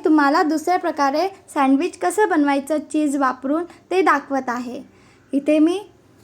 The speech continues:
स्टफिंग टाकलेली आहे भाजीची आणि आपण आता याच्यावर चीज टाकूया. छान अशी ब्रेडला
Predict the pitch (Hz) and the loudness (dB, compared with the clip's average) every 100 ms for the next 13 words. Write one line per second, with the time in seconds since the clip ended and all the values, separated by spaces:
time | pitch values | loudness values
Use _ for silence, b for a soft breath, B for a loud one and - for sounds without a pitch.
0 | _ _ _ _ _ - 294 285 311 339 | _ _ _ _ _ -4 -4 -2 -2 0
1 | 339 320 349 349 370 349 349 415 453 _ | -2 -2 -2 0 0 0 0 -2 -4 _
2 | 294 285 240 277 269 403 494 B B _ | -2 -2 -2 -4 -2 -4 -4 B B _
3 | 254 269 349 415 262 311 320 285 320 453 | 0 2 2 -2 -2 0 2 0 -2 -2
4 | B B B _ - 269 294 269 285 440 | B B B _ -6 -2 0 0 0 -2
5 | - _ _ 381 415 415 349 311 277 254 | -6 _ _ 4 4 2 -4 -4 -2 -2
6 | 214 196 - _ - 440 440 440 427 440 | -2 -4 -10 _ -20 -20 -20 -20 -20 -20
7 | 453 440 _ _ _ - - - _ _ | _ -20 _ _ _ -20 -20 -20 _ _
8 | _ _ _ _ _ b b b _ _ | _ _ _ _ _ b b b _ _
9 | _ - 294 302 302 359 311 311 302 285 | _ -2 2 2 2 0 0 2 0 0
10 | 339 | 0